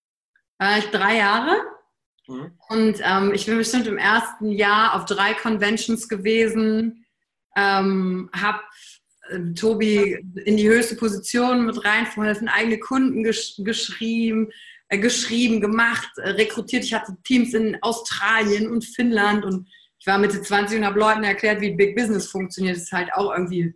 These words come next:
Speaker 1: witzig, auch mit allen Fehlern, die ich da gemacht hab, in der Arroganz zu sein, warum Leute die Genialität des Geschäfts nicht erkennen,
Speaker 2: Mhm.
Speaker 1: ähm, aber nicht zu wissen, okay, es hat ja einen Grund, warum Leute auch Angst haben vor Veränderungen und so. Und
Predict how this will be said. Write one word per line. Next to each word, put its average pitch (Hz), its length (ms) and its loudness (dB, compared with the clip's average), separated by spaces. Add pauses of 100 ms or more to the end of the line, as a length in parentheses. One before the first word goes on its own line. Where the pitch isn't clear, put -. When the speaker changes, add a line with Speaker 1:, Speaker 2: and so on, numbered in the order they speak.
(460)
Speaker 1:
witzig, 196 460 4
auch 185 120 2
mit 208 180 0
allen 214 200 2
Fehlern, 226 360 2
die 190 60 2
ich 185 100 -4
da 175 140 2
gemacht 170 360 -2
hab, - 140 -10
in 190 60 -2
der 190 160 2
Arroganz 190 680 -2
zu 185 120 -12
sein, 170 600 0 (280)
warum 196 240 4
Leute 196 360 0
die 190 140 -2
Genialität 190 840 -2
des - 140 -18
Geschäfts - 580 -8
nicht 185 240 -4
erkennen, 180 760 -2 (440)
Speaker 2:
Mhm. 117 120 -14
Speaker 1:
ähm, 185 840 -6 (800)
aber 196 280 2
nicht 214 220 0
zu 196 140 -6
wissen, 196 200 -6
okay, 202 180 -6
es 196 100 -8
hat 202 140 -4
ja 180 60 0
einen 175 120 -2
Grund, 170 400 -6
warum 165 260 -10
Leute 160 280 -8
auch - 140 -14
Angst 175 300 -6
haben 160 140 -10
vor 165 140 -16
Veränderungen 170 680 -6
und 185 120 -16
so. - 120 -18
Und - 320 -16